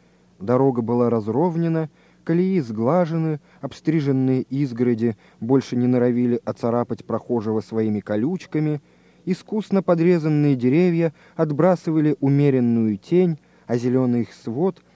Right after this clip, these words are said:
обрамлял совершенно новую панораму. Вместо плачевной картины жалких развалин,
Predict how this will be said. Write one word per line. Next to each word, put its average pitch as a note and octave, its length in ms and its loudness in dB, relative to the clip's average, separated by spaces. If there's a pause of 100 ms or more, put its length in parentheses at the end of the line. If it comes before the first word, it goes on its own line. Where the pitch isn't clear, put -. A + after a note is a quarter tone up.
(160)
обрамлял D#3+ 540 2
совершенно B2+ 840 -2
новую G#2 560 -2 (300)
панораму. F#2+ 720 0 (560)
Вместо E3+ 460 -2
плачевной D#3+ 640 -2
картины D3+ 520 -4
жалких C#3 480 -4
развалин, B2 680 -2